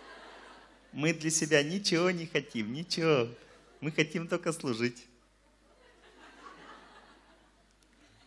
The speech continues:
Мои хорошие, это естественно, это природа человека такая. Мы, естественно, хотим быть счастливыми и хотим знать.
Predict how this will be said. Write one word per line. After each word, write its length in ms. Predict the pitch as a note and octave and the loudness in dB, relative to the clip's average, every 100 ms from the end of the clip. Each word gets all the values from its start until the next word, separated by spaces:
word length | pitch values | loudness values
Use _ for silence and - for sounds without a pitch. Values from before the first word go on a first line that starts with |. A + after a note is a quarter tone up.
| _ - | _ -8
Мои 220 | A2+ A2+ | -4 -4
хорошие, 680 | A2 A2 A2 B2 A#2+ - F2+ - - - | -2 -2 2 2 2 -2 -10 -14 -16 -8
это 260 | B2+ D3 | -4 -4
естественно, 880 | C3+ B2 - D3 D3 - C3+ A2 F#2 - | -4 -4 -4 0 0 0 -4 -6 -6 -10
это 180 | A2+ | -10
природа 480 | B2 B2+ B2 C#3 C3+ | -8 -4 0 0 0
человека 400 | - C3 A#2 - | -6 -4 -4 -4
такая. 420 | G#2 G#2+ G#2+ G2 F#2+ | -8 -6 0 0 -2
Мы, 160 | A#2 | -4
естественно, 540 | A#2 - C3+ C#3 - C3+ | 0 0 0 -4 -6 -10
хотим 360 | A#2+ - A#2+ | -12 -8 -8
быть 140 | A2+ - | -8 -8
счастливыми 600 | - - A#2 A2 G#2 G2 | -6 -4 -4 -6 -6 -8
и 60 | |
хотим 380 | G2 G#2+ - A#2+ | -8 -12 -10 -6
знать. 320 | G2+ G2+ F#2 | -4 -4 -6